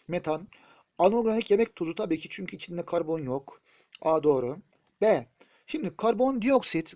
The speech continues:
karbon olduğu halde istisnalar vardı. Organik olmayan maddeler. Ne bunlar?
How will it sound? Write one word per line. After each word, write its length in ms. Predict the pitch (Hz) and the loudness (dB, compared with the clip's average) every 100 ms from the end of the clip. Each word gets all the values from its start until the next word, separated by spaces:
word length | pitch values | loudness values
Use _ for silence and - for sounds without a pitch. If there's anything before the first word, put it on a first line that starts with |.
| - | -6
karbon 380 | - 220 233 233 | 0 4 4 6
olduğu 460 | 190 208 254 277 190 | 6 6 6 2 2
halde 300 | 196 220 202 | 2 0 -2
istisnalar 720 | 196 202 - - 180 196 233 | -6 -12 -10 -6 -2 0 2
vardı. 360 | 170 135 113 | 0 -2 -6
Organik 440 | - 165 165 190 - | 0 0 0 -4 -2
olmayan 360 | 175 160 131 | -2 -2 -6
maddeler. 440 | 117 113 - 73 - | -8 -14 -18 -20 -12
Ne 120 | 202 208 | -4 -2
bunlar? 420 | 170 127 175 | -2 -2 -4